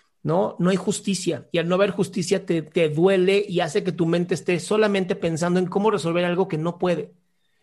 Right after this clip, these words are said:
Entonces, por más técnicas que yo te dé, por más cosas que te diga, no te va a funcionar. El único trabajo que tienes que hacer tú es soltar la relación de papá y mamá, y si ellos se están matando, es problema de ellos.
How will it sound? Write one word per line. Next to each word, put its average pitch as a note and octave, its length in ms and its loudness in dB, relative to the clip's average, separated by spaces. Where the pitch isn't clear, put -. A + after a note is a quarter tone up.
Entonces, G#3 320 2
por G#3 160 2
más C4 220 0
técnicas B3 380 2
que F3+ 120 -2
yo F3+ 120 2
te F#3 100 2
dé, E3+ 180 0
por E3 180 -2
más G3 180 0
cosas G#3 220 0
que F3+ 80 -14
te D#3+ 140 -2
diga, D#3+ 280 0
no G#3 220 -4
te A3 80 2
va A3 60 4
a G#3+ 40 -2
funcionar. F3 600 -2
El F3+ 140 2
único D#4 320 2
trabajo G3 340 0
que G3+ 100 -4
tienes F#3+ 220 -2
que F#3+ 60 -12
hacer F3+ 220 -2
tú - 360 -4
es - 280 -2
soltar G3+ 480 0
la C#4 100 0
relación F#3 400 0
de G3 80 2
papá E3 220 0
y F3 40 0
mamá, E3+ 400 -2
y F#3+ 160 2
si A3+ 220 0
ellos D4 240 2
se A3+ 80 -4
están A#3 280 -2
matando, G#3 720 0
es A3 220 0
problema G#3 600 2
de E3+ 220 0
ellos. D#3+ 540 -4